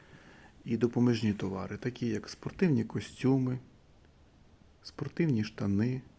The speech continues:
кофти, футболки, курточки,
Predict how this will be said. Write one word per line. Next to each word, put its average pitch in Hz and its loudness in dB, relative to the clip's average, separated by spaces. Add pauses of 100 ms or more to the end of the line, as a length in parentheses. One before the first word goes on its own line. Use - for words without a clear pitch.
(360)
кофти, 135 2
футболки, 123 2 (720)
курточки, 156 0